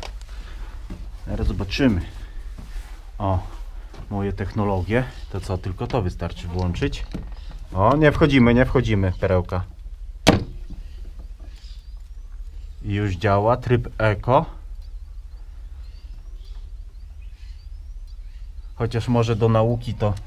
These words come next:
dam tryb turbo, czy jak to tam nazwali, turbo. I co teraz robię, to sprawdzam, czy iskra idzie.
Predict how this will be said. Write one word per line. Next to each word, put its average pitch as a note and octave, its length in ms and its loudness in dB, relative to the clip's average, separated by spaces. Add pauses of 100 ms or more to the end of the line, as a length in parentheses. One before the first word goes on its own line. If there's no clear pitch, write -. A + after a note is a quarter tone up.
dam G#2+ 240 6
tryb G2+ 280 4 (920)
turbo, B2 420 8
czy G#2 120 2
jak G#2+ 180 8
to G#2+ 100 2
tam G2+ 160 6
nazwali, F#2+ 420 6
turbo. A2+ 540 6 (840)
I C3+ 200 10
co B2+ 160 2
teraz B2+ 340 6
robię, C3 260 6
to A#2 120 0
sprawdzam, C3 400 4
czy C#3+ 120 2
iskra A2 300 4
idzie. G2 300 0